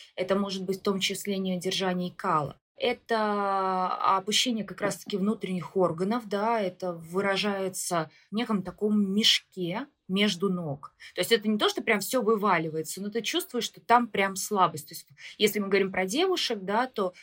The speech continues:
вся мочеполовая система, она как будто вот чуть-чуть выходит вперёд. Геморрой тоже является таким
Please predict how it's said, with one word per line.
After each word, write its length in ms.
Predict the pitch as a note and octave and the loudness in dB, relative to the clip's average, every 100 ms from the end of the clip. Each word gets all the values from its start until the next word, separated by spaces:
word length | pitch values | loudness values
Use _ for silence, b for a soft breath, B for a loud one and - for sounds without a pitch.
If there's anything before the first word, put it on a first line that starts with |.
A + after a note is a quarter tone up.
| b | b
вся 480 | - - G#3+ F#3 F3+ | -4 0 4 4 2
мочеполовая 580 | G#3 A3+ - F#3+ F#3+ F#3+ | 0 0 2 2 4 4
система, 460 | F3+ - - F#4 D4+ | 2 -6 0 2 2
она 120 | G#3 | 0
как 140 | A3+ F3+ | -2 -4
будто 240 | A3 G3+ | -2 0
вот 100 | E3+ | 0
чуть-чуть 360 | - - C4+ - | 0 -2 -4 -4
выходит 400 | - G#3 F#3 - | 0 0 0 -8
вперёд. 500 | - F3 E3 C#3 - _ | -8 -4 -2 -4 -8 _
Геморрой 800 | F#3 C#4 D#4 E4 D#4+ C#4 D#3 - - _ | 2 6 6 4 0 0 -2 -6 -20 _
тоже 360 | - C4 B3 F3+ | -2 2 2 0
является 1040 | F3+ E3+ F#3 A3+ D4 F4+ C4+ - - C#3+ - _ _ | -2 -4 -2 0 0 -2 -4 -8 -6 -8 -10 _ _
таким 420 | G#3 A#3 A3 E3 | -8 -2 -2 -4